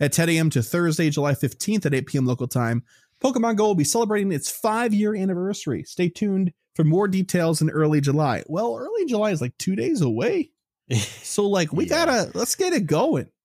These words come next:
Speaker 1: Let's get it going. Uh, Go Battle Night on Sunday, July eleventh from six P M to eleven fifty-nine local time. The second Go Battle Night of the season will be happening.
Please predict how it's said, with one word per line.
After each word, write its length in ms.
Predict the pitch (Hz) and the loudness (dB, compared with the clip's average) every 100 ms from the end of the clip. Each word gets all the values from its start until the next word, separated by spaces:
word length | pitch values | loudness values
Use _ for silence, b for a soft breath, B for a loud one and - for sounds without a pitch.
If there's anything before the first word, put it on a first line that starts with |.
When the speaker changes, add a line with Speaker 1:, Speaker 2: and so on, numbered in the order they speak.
| - | -16
Speaker 1:
Let's 140 | - | -10
get 180 | - 330 | -4 -2
it 140 | 320 - | -2 -2
going. 400 | 127 349 220 - _ _ _ _ _ _ _ _ 165 | -2 -2 -2 -4 _ _ _ _ _ _ _ _ 0
Uh, 140 | 165 | 2
Go 240 | 151 233 | 2 2
Battle 260 | 240 240 254 | 2 2 4
Night 240 | 180 110 - | 2 0 -2
on 120 | 143 | 0
Sunday, 340 | 143 202 196 160 | 2 2 2 2
July 280 | 147 160 | 2 2
eleventh 420 | 165 151 180 165 123 | 2 2 2 0 -2
from 140 | 123 | -2
six 260 | - 190 - | -2 -2 -2
P 200 | 185 165 | -2 0
M 160 | 165 | 0
to 120 | 156 | 0
eleven 280 | 139 143 170 | 0 2 2
fifty-nine 560 | 160 - 143 143 143 139 | 0 0 0 0 2 2
local 220 | 135 139 | 0 -2
time. 320 | 127 147 135 | -4 -2 0
The 80 | 127 | 0
second 520 | 120 - 214 233 226 165 | 0 0 0 0 0 0
Go 240 | 165 208 | 2 2
Battle 300 | 190 190 196 | 2 2 2
Night 240 | 185 185 180 | 2 2 2
of 180 | 165 160 | 0 0
the 80 | |
season 640 | 165 - - 208 208 143 101 | 2 2 2 2 2 2 -2
will 100 | - | -8
be 120 | 143 123 | -4 0
happening. 500 | 131 113 107 98 | 0 0 -2 -4